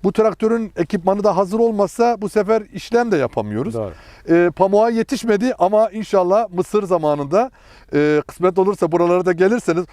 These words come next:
Speaker 1: o zaman
Speaker 2: İnşallah.
Speaker 1: hem çalışma, e, durumunu da görmüş olursunuz. Hem de, e, bu, bu tür traktörlerin bölgede daha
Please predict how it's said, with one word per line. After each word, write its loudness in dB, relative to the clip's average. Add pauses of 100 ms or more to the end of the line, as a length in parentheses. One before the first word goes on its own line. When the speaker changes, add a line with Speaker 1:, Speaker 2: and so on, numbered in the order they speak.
(160)
Speaker 1:
o 0
zaman 0
Speaker 2:
İnşallah. -2
Speaker 1:
hem -10
çalışma, 0 (160)
e, 0
durumunu 0
da 4
görmüş -2
olursunuz. -4 (340)
Hem -2
de, 2
e, 4 (1120)
bu, 2
bu -2
tür 0
traktörlerin 0 (300)
bölgede 2
daha 2